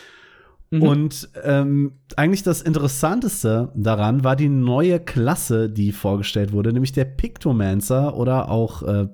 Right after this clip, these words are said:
Speaker 2: Painter. Das ist ein Fernkampf-D D mit magischem Schaden, der als Waffe einen Pinsel und so ein, so ein,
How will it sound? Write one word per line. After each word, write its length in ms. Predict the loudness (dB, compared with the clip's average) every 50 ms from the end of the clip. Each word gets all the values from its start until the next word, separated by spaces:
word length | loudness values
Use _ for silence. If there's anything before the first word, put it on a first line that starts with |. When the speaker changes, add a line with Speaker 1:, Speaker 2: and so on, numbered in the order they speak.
| _ -6
Speaker 2:
Painter. 540 | -4 -2 0 0 0 0 0 0 0 0 -2 -6 -16 -18 -16 -16 -14 -14 -14 -14 -12 -4
Das 220 | -2 -2 -2 0 -2
ist 160 | -4 -4 -2
ein 220 | 0 0 2 2
Fernkampf-D 1300 | 0 -2 -6 -8 -2 0 0 0 0 0 -2 -2 -2 0 0 0 0 -2 -6 -8 -6 -4 -2 0 0 0
D 320 | 2 2 2 2 2 2
mit 240 | 2 2 0 -2 -2
magischem 500 | -2 0 0 0 0 -2 -2 -2 -2 -4
Schaden, 560 | -4 -2 -4 -2 0 0 0 2 0 -2 -2 -6 -12 -20 -20 -20 -10 -4
der 300 | -2 0 2 2 0 0
als 260 | -2 -4 -4 -2 -2
Waffe 500 | -2 0 0 0 0 0 2 2 0 0 -2
einen 240 | -2 -2 -2 -2 -2
Pinsel 480 | 0 0 0 0 0 2 2 2 2
und 280 | 0 -2 -2 -2 -2 -2
so 220 | -2 -2 0 0
ein, 160 | 2 2 0
so 160 | 0 0 0 0
ein, 320 | 0 0 0 -2 -4 -6